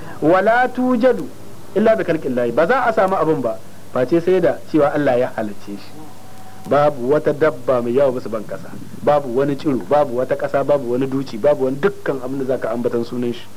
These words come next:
face halitta Allah ne. Mun gane ko? Duk wani abu daga cikin halitta, halitta Allah ne. Fal muti'u yati'u bi ikhtiyarihi,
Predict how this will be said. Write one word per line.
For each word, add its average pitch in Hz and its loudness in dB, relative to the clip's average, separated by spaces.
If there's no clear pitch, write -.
face 120 2
halitta 117 0
Allah 95 -8
ne. 78 -12
Mun 151 4
gane 175 4
ko? 160 0
Duk 185 4
wani 220 0
abu 156 0
daga 127 2
cikin 165 0
halitta, 135 0
halitta 131 -2
Allah 107 -4
ne. - -12
Fal 202 4
muti'u 220 2
yati'u 202 2
bi 190 2
ikhtiyarihi, 160 0